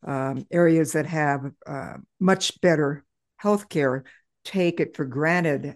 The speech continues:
And cataracts is almost, it's never routine, but it's so common and so successful that it's hard for most people to imagine that people are going blind because of lack of treatment for something as simple as a cataract.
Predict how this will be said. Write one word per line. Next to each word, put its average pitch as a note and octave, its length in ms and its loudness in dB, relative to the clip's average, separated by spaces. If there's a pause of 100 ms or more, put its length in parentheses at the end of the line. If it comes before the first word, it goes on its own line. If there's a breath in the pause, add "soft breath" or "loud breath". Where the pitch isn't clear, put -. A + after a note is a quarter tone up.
And C#3+ 260 -10
cataracts D#3+ 640 -2
is C#3 140 -6
almost, C#3+ 460 -6
it's - 100 -10
never F3+ 240 2
routine, B2+ 600 -4
but C3+ 160 -8
it's - 240 -12 (340 soft breath)
so F3+ 320 0
common E3+ 600 -2
and C#3 140 -6
so D#3 200 -4
successful - 840 -6
that C3+ 200 -6 (480)
it's - 180 -6
hard E3+ 680 4 (180)
for E3+ 100 -6
most D3+ 300 -4
people - 180 -6
to D3+ 60 -4
imagine D3+ 560 -4
that C#3 160 -10
people D#3+ 460 -4
are C#3+ 120 -8
going D3 460 -4
blind C#3+ 640 -2
because C3+ 360 -8
of C3+ 180 -10 (340 soft breath)
lack C#3+ 320 0
of - 120 -8
treatment - 460 -6
for C#3 220 -4
something C#3+ 440 -4
as C3 160 -8
simple D3 320 -6
as B2+ 140 -8
a B2+ 60 -10
cataract. C#3 720 -6